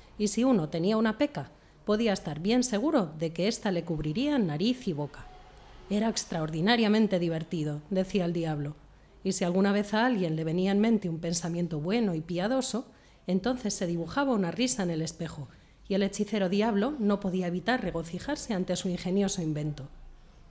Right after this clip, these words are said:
Cuantos asistían a su escuela de brujería, pues regentaba una escuela de brujería, contaban a quienes quisieran escucharlos que se había obrado un milagro. Al fin era posible ver, decían, el verdadero aspecto del mundo y las personas.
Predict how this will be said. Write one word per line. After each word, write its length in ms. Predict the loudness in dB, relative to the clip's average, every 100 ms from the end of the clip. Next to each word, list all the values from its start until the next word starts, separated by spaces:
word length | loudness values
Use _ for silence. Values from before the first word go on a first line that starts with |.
| -20 -20 -20 -20 -4
Cuantos 340 | 0 0 0
asistían 480 | -2 -2 0 0 2
a 60 | 2
su 120 | 0
escuela 320 | -2 -2 0
de 60 | 0
brujería, 560 | -2 -4 0 0 0 -4 -16 -20 -6
pues 160 | -2 0
regentaba 480 | -2 -4 -2 0
una 140 | 0 -2
escuela 300 | -2 -2 0
de 80 | -2
brujería, 560 | -4 -2 0 0 -2 -6 -16 -16 -4
contaban 480 | 2 2 4 2 0
a 80 |
quienes 280 | 0 -2 -2
quisieran 400 | -2 0 2 2
escucharlos 720 | 0 -2 -4 -2 -2 -2 -6 -10 -20 -8
que 140 | -2
se 120 | 0 0
había 300 | 2 2 2
obrado 300 | 2 2 4
un 100 | 2
milagro. 460 | 2 -2 -4 -8 -12 -20 -20 -16 -4
Al 200 | -2 0
fin 260 | 2 4
era 180 | 4 2
posible 380 | 0 0 2 2
ver, 280 | 2 0 -2
decían, 600 | -2 -2 0 0 0 -2 -6 -8 -4
el 140 | -2
verdadero 500 | 0 -2 -2 0 0
aspecto 500 | -2 -4 -6 -4 -4
del 200 | -2 0
mundo 320 | 0 2 2
y 40 | 0
las 180 | -2
personas. 680 | -6 -8 -6 -4 -6 -10 -16